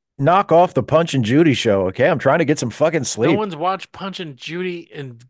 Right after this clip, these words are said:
Speaker 2: God knows, centuries at this point.
Speaker 1: <laughs>
Speaker 2: Stop spying on the adult man.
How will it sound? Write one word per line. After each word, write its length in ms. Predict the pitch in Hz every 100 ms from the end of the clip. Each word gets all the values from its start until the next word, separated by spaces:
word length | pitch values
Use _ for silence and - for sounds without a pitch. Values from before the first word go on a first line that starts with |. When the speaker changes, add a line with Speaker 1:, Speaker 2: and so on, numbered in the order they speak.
| _ -
Speaker 2:
God 240 | 151 175
knows, 220 | 151 113
centuries 640 | - - 131 139 - 190 190
at 120 | -
this 140 | 202
point. 380 | - 202 202 202 _ _ _ _ _ _ 139
Speaker 1:
<laughs> 1600 | - 156 - - - - _ _ _ _ _ _ _ _ _ -
Speaker 2:
Stop 240 | 139 135
spying 400 | - 214 226 208
on 120 | 175
the 120 | 170
adult 300 | 165 165 170
man. 500 | 202 214 185 175 180